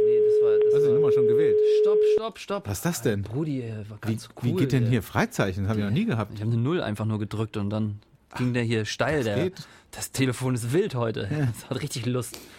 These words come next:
Speaker 1: So, nochmal von vorne. Ähm, wir rufen jemanden an, der hat uns eine Sprachnachricht geschickt
Speaker 2: Ja.
Speaker 1: und davor ganz viele Bilder, unter anderem von J-, John Rambo. Ich hab ein bisschen,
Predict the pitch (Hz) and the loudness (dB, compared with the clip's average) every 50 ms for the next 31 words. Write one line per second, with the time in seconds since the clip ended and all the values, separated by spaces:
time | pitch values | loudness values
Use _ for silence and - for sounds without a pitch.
0 | - - - _ _ _ _ - 131 123 120 120 117 127 131 123 113 120 123 110 | -20 -20 -20 _ _ _ _ -4 -2 -2 -2 -2 -4 -4 -4 -4 -4 -6 -8 -8
1 | - - 117 113 110 110 107 98 98 - _ _ _ _ - - - - _ - | -6 -4 -2 -2 -2 -4 -6 -8 -12 -16 _ _ _ _ -20 -20 -20 -20 _ -16
2 | - - 107 101 101 101 101 98 98 98 95 90 - _ _ - 117 131 160 180 | -6 -2 -2 0 0 0 -2 -2 -4 -6 -8 -10 -14 _ _ -8 -6 -4 -4 -2
3 | 185 180 175 165 143 117 147 196 180 143 131 123 123 113 113 107 - - - - | -2 -2 -4 -4 -4 -6 -6 -6 -6 -6 -8 -8 -8 -8 -10 -10 -10 -10 -6 -6
4 | 127 127 - 113 104 - - 101 - - - - 98 - - 101 104 - - - | -6 -4 -4 -6 -6 -6 -8 -12 -12 -12 -16 -14 -12 -10 -8 -8 -10 -10 -14 -20
5 | _ - - - 95 90 90 120 - 120 113 107 113 104 - - - - 113 131 | _ -14 -10 -6 -6 -4 -4 -4 -4 -4 -4 -2 -4 -4 -6 -6 -6 -2 0 0
6 | 151 156 - - - _ _ - 107 127 165 185 175 - - - - - - 143 | 0 -2 -4 -12 -20 _ _ -8 -6 -4 -4 -6 -6 -8 -12 -14 -16 -10 -6 -6
7 | 156 151 160 156 156 156 156 - - _ _ - - 131 147 165 170 139 113 101 | -4 -2 -2 -2 -4 -4 -8 -12 -20 _ _ -6 -2 0 0 0 0 0 -2 -2
8 | - - 127 139 - 117 - 104 127 143 147 151 156 147 - - 131 120 120 117 | -2 -4 -4 -2 -2 -2 -2 -2 -4 -2 -2 -2 -4 -4 -4 -4 -2 -2 -2 -4
9 | - - - _ _ _ _ - - - - 131 - - - - - - - 127 | -6 -10 -20 _ _ _ _ -10 -8 -6 -4 -6 -6 -8 -14 -14 -10 -2 -2 0
10 | 135 156 170 165 139 123 120 127 156 160 143 117 104 98 95 98 95 - _ _ | 0 0 -2 -2 0 0 0 0 0 -2 -2 -2 -2 -4 -4 -8 -12 -14 _ _
11 | _ _ _ _ _ _ _ _ _ _ _ _ _ _ _ _ _ _ - - | _ _ _ _ _ _ _ _ _ _ _ _ _ _ _ _ _ _ -10 -8
12 | - - 139 - - - - 143 147 156 156 143 123 180 196 226 214 202 | -4 -6 -6 -4 -2 -2 2 2 2 0 0 0 0 0 2 2 0 0